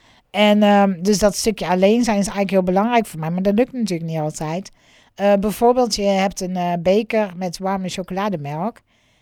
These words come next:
En je legt daar je handen omheen. En je gaat heel bewust dan alleen maar aan die beker warme chocolademelk denken. En je gaat voelen hoe lekker warm dat is. En je voelt hoe glad die beker is. En hoe fijn dat voelt.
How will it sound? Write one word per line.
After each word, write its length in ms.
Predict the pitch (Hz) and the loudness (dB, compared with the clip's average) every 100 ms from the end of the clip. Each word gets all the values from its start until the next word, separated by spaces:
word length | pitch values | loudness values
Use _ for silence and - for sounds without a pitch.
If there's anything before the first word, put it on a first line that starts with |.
| _ | _
En 120 | - 196 | -6 -2
je 100 | 196 | 0
legt 220 | 202 - | 0 0
daar 140 | 185 | 0
je 80 | 185 | 0
handen 380 | 160 196 220 190 | 2 2 2 0
omheen. 580 | 170 156 156 175 226 285 _ _ _ _ | -2 -2 -2 -2 -4 -8 _ _ _ _
En 120 | - | -8
je 60 | 190 | -6
gaat 240 | 190 185 | -2 -4
heel 320 | 180 190 240 269 | 0 4 4 4
bewust 440 | 220 220 254 - | 2 2 0 0
dan 400 | 180 185 196 202 - _ | -4 -2 -2 -6 -10 _
alleen 320 | - 180 220 | -4 0 2
maar 140 | 240 226 | 0 0
aan 140 | 196 | -2
die 80 | 190 | 0
beker 320 | 180 185 185 | 2 2 -2
warme 240 | 175 170 170 | -6 -6 -6
chocolademelk 680 | 170 160 160 185 202 208 | -8 -8 -6 -2 0 0
denken. 520 | 202 208 226 226 240 277 _ _ _ - | 0 -2 -4 -8 -10 -12 _ _ _ -6
En 140 | 196 | -2
je 80 | 185 | -2
gaat 200 | 175 - | -2 -4
voelen 340 | - 226 226 | -6 -2 -2
hoe 160 | - 185 | -2 -2
lekker 280 | 196 180 165 | -2 -2 -2
warm 280 | 160 175 185 | -2 -2 -2
dat 200 | 190 196 | -4 -2
is. 360 | 196 202 190 - _ _ - | -2 -2 -4 -12 _ _ -8
En 100 | 185 | -4
je 100 | 180 | -2
voelt 300 | 196 208 - | 0 0 0
hoe 140 | 175 | -2
glad 400 | 175 180 165 - - | 2 4 2 -2 -12
die 140 | 143 147 | -12 -10
beker 420 | 127 151 - 175 185 180 | -6 -6 -6 -4 -2 -2
is. 160 | 185 - _ _ | -4 -8 _ _
En 140 | - 202 | -6 -4
hoe 100 | 180 | -4
fijn 320 | 135 156 175 | -4 -4 0
dat 160 | 185 175 | 0 0
voelt. 500 | 180 180 180 185 | -2 -2 -2 -6